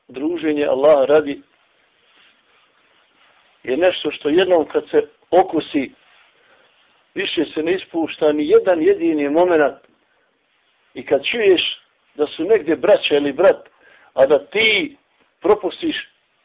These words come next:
takvu poslasticu koju nudi samo Islam, da voliš brata samo Allaha radi. I vjerujte, ja kad dođem kući, svi mi volimo i svoje porodce. Porodca ima, jel da, svoje mjesto u Islamu.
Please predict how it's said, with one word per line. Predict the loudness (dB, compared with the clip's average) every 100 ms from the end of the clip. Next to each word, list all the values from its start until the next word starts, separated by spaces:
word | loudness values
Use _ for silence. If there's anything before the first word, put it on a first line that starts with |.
| _ _ _ _ _ _ _ _ 2
takvu | 2 4 0 2
poslasticu | 2 4 2 0 -6 -12 -18 _ _ _
koju | -2 -2
nudi | -2 -4 -2
samo | 2 2 2
Islam, | 0 -4 -4 _ _ _ _ _ _ _
da | -2
voliš | 0 0 -2
brata | -2 -2 -2
samo | -6 -2
Allaha | 0 0 -2
radi. | -6 -14 _ _ _ _ _ _ _ _ _ _ -14
I | -2
vjerujte, | 2 2 2 2
ja | 4
kad | 2 0
dođem | -2 -2 -6
kući, | -8 -8 -10 _ _ _ _ _ _ _ _ _ _ _ _ _ _ _ _
svi | -14 -6
mi | -2
volimo | 0 2 0
i | -2
svoje | -2 -2 0
porodce. | 0 0 -2 -4
Porodca | 4 4 4 0
ima, | 2 4
jel | 4
da, | 2
svoje | 0 -2 0
mjesto | -2 -2
u |
Islamu. | -4 2 4 4